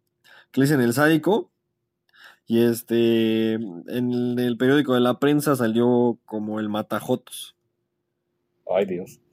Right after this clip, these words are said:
Speaker 1: Y dice, "Secuestraba a sus víctimas homosexuales a quienes ahorcaba, descuartizaba y colocaba su cuerpo en maletas que abandonaba en las inmediaciones del metro Chabacano y las coloni-, y la colonia Asturias, en la Ciudad de México.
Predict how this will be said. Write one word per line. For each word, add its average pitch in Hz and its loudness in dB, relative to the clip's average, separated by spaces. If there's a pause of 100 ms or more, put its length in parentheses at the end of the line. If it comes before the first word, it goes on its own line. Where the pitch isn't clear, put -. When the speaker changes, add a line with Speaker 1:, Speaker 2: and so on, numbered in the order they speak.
(120)
Speaker 1:
Y 117 6
dice, 123 2
"Secuestraba 127 0
a 151 0
sus 139 2
víctimas 143 2
homosexuales 120 -2
a 113 -4
quienes 113 -4
ahorcaba, 131 0
descuartizaba 113 -2
y 127 -2
colocaba 113 -2
su 98 -10
cuerpo 139 -2 (360)
en 120 2
maletas 147 2
que 131 0
abandonaba 127 2
en 147 2
las 123 -2 (480)
inmediaciones 123 0
del 113 0
metro 131 0
Chabacano 120 -2
y 135 2
las 113 -2
coloni-, 123 -2
y 127 -2
la 120 2
colonia 123 0
Asturias, 135 0 (680)
en 135 0
la 127 4
Ciudad 131 2
de 127 4
México. 120 -4